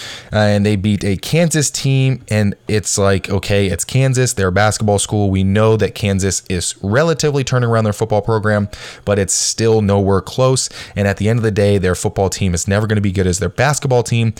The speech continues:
but it's one where we don't know really what this Oklahoma State brings to the table. Yes, they're ranked high, and yes, you can say this is a, this is a big game for them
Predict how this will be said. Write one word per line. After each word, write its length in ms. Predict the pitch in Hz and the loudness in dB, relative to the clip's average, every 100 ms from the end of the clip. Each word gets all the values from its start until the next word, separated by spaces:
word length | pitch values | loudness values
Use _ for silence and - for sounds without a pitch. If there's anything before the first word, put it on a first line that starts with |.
| - - - | -12 -18 -4
but 120 | 113 | 0
it's 180 | 117 - | 0 0
one 300 | 110 127 127 | 2 2 2
where 120 | 107 | 2
we 200 | 92 151 | 2 2
don't 200 | 175 - | 2 2
know 220 | 131 135 | 2 2
really 420 | 120 101 120 123 113 | 0 0 0 2 -2
what 440 | - 101 110 - | -2 -2 -2 -2
this 200 | 101 - | -4 -2
Oklahoma 540 | 104 101 90 101 101 | -4 -2 -2 0 0
State 340 | - 101 101 101 | -2 -2 -2 -2
brings 300 | 101 98 - | -2 0 -2
to 100 | 95 | -4
the 120 | 90 | -4
table. 440 | - 92 90 87 - - - - - | -4 -2 -2 -4 -10 -18 -16 -18 -4
Yes, 320 | 101 113 - | 0 2 2
they're 120 | 123 | 2
ranked 260 | 110 110 104 | 2 2 0
high, 500 | - 104 104 107 95 - - - _ _ - - - | 0 2 4 2 0 -6 -20 -20 _ _ -20 -20 -6
and 380 | 107 101 98 90 _ | 0 2 0 -2 _
yes, 300 | 98 110 - | 0 0 2
you 80 | 113 | -2
can 220 | 113 104 | 0 0
say 460 | - 107 104 101 - - - - - - - - _ _ _ - - - - _ _ _ _ _ - - _ _ - | 0 2 2 2 -2 -10 -20 -20 -20 -20 -20 -20 _ _ _ -20 -20 -20 -20 _ _ _ _ _ -20 -20 _ _ 0
this 240 | 127 123 | 2 2
is 100 | 120 | 2
a, 80 | 110 | 0
this 320 | 98 123 123 | 2 0 2
is 80 | 123 | 2
a 80 | 110 | 2
big 320 | 92 110 113 | 2 0 0
game 260 | 98 107 123 | 0 2 2
for 160 | 143 | 2
them 240 | 131 147 | 2 2